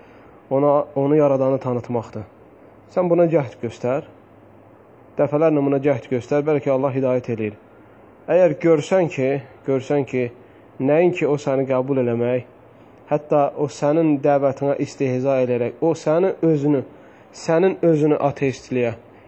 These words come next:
inkarçılığa dəvət etmək istəyir, və sən onu tərk elə ilə. Sən onu tərk elə, dinini hifz eləməkdən ötürü. Dinini hifz eləyəsən deyə, dinini qoruyasan deyə, sən onu tərk elə.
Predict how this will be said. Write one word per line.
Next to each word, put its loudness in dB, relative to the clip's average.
inkarçılığa -2
dəvət -2
etmək -4
istəyir, -6
və -10
sən 2
onu 2
tərk 0
elə -2
ilə. -8
Sən 0
onu 0
tərk -2
elə, 0
dinini 2
hifz -4
eləməkdən -2
ötürü. -10
Dinini -2
hifz -8
eləyəsən -2
deyə, -4
dinini -2
qoruyasan 0
deyə, 0
sən 2
onu 0
tərk -4
elə. -4